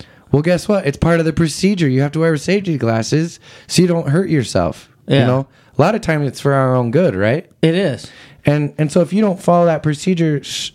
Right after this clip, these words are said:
Speaker 1: r-, exactly the way it is, a-, and has been proven over to the, over and over the years, uh, as far as nuclear, you're gonna kill somebody. Okay?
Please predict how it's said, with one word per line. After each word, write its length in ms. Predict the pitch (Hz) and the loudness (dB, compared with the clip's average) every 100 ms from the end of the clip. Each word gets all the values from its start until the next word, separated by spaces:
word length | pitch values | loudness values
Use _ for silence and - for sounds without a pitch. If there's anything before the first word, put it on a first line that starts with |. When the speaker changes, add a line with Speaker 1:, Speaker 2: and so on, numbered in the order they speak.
| - | -4
Speaker 1:
r-, 180 | 127 135 _ | -2 -4 _
exactly 600 | 147 135 123 139 165 160 | 0 2 0 0 0 0
the 80 | 139 | 2
way 200 | 143 135 | 2 2
it 80 | 131 | 2
is, 360 | 180 156 135 - _ _ _ - - | 0 -2 -6 -20 _ _ _ -4 2
a-, 220 | 127 131 | 2 2
and 160 | 135 127 | 0 2
has 220 | 147 147 | 0 0
been 200 | 143 127 | 0 -2
proven 560 | 117 165 185 131 147 160 - | 0 2 2 0 -4 -4 0
over 260 | 123 131 151 | 2 2 0
to 120 | 165 | -2
the, 120 | 156 | -2
over 320 | - 147 147 | 0 0 0
and 100 | 156 | 0
over 340 | 147 156 151 147 | 0 0 -2 0
the 100 | 139 | 0
years, 420 | 147 180 156 143 - - - 120 | 0 0 -2 -6 -18 -20 -6 0
uh, 40 | |
as 300 | 123 113 120 | 0 0 -2
far 180 | 143 143 | 0 2
as 140 | 131 | 0
nuclear, 500 | 131 190 190 135 135 - - - | 0 -2 0 0 0 -4 -8 0
you're 140 | 131 | 2
gonna 160 | 175 160 | 2 0
kill 200 | 151 147 | 0 0
somebody. 500 | 123 110 90 78 - - _ _ - - | 0 0 0 -2 -6 -14 _ _ -6 -2
Okay? 440 | 135 147 147 156 | 0 0 0 -2